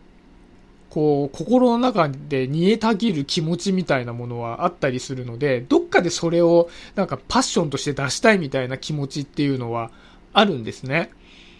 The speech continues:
で、僕がすごく好きなのは、めちゃくちゃしょうもないことについて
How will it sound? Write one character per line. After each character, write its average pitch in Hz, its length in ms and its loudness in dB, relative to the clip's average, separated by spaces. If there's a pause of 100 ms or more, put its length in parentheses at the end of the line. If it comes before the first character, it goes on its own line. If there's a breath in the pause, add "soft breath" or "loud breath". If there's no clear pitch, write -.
(540 loud breath)
で、 190 80 4
僕 262 340 4
が 453 120 2
す - 160 0
ご 427 120 8
く 440 80 -2
好 - 220 0
き 180 80 -4
な 120 140 -6
の 110 160 -12
は、 135 320 0 (440 soft breath)
め 175 200 2
ち - 100 0
ゃ 403 60 4
く 403 80 -8
ち - 100 -2
ゃ 403 40 2
し - 140 -2
ょ 302 160 6
う - 40 4
も 370 100 2
な 370 140 2
い 294 80 2
こ - 100 0
と 156 140 -2
に 135 100 -4
つ - 180 -8
い 120 100 -6
て 165 420 2